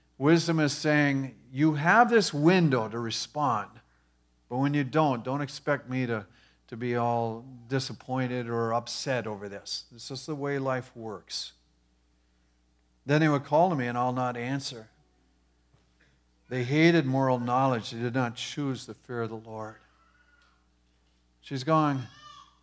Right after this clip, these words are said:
it's like this. You refuse to acknowledge God as the Lord of all creation. You refuse to acknowledge that He over-, gives oversight to all of His creation.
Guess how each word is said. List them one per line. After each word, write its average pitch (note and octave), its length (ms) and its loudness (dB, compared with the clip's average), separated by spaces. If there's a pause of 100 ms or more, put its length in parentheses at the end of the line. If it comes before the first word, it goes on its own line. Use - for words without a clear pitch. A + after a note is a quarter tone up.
(1600)
it's F3 220 2
like G#3+ 160 6
this. A#2+ 340 0 (600)
You E3+ 120 6
refuse A3+ 840 6 (1500)
to E3 120 2
acknowledge E3 520 6
God D#3 300 6
as C3 140 -2
the B2+ 80 -4
Lord C#3 240 4
of C3 80 0
all C3 140 2
creation. B2 720 -6 (380)
You C#3 120 -4
refuse F#3+ 600 2
to E3 100 -4
acknowledge C#3 580 0
that C3 200 -2
He D3+ 140 2
over-, D3+ 320 2
gives C3+ 380 0
oversight D3+ 760 6
to C3+ 100 -8
all C3+ 640 0 (400)
of A#2 140 -10
His B2 240 -6
creation. A2+ 760 -10